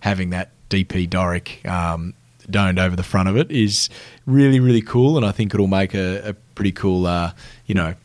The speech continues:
book chapter, one end to the other, uh, one day. Hopefully they're with me to the end anyway. But, um, I think it's cool to start it and, and finish, finish our story with them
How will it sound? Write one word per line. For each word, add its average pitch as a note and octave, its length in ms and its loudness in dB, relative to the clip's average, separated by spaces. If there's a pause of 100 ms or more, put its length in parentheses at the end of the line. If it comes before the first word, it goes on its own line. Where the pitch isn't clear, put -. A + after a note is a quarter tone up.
(120)
book G#2 480 -2
chapter, F#2 540 -6
one F#2+ 180 -6
end F2+ 140 -4
to F2+ 80 -6
the F2 120 -2
other, F2 280 -2 (160)
uh, F#2 200 -4
one F2 220 -4
day. F2 140 -2
Hopefully F2+ 360 -2
they're E2 100 -4
with E2+ 180 -4
me F2 140 -2
to E2+ 80 -4
the E2+ 160 -2
end F2+ 180 -4
anyway. F2+ 380 -2
But, F#2 260 -8
um, F2+ 160 -6 (300)
I G2+ 60 0
think F#2+ 180 2
it's E2+ 100 -2
cool F2+ 200 2
to E2 80 -2
start E2+ 360 0
it D#2+ 140 -6
and, E2+ 280 -2
and F2+ 160 0
finish, - 460 0 (160)
finish F#2 320 0
our E2+ 100 0
story F2 400 -2
with F2 160 -2
them F2 320 -2